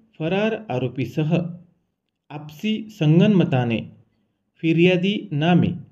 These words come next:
विशाल व सगीरा यांना आप खुशीने चाकू, शॉपर, तलवार व लोखंडी रॉड या घातक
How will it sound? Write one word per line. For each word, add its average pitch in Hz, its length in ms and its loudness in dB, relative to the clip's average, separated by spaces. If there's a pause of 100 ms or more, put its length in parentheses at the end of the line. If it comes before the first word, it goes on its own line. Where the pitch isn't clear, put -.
(420)
विशाल 196 500 -4 (100)
व 156 300 2
सगीरा 135 560 2 (720)
यांना 170 680 -2 (300)
आप 202 440 -10
खुशीने 139 580 -2 (580)
चाकू, 139 420 -4 (580)
शॉपर, 131 520 -4 (560)
तलवार 131 420 -2 (580)
व 170 140 -6 (180)
लोखंडी 165 760 0
रॉड 127 360 -2 (1300)
या 170 220 2
घातक 170 580 0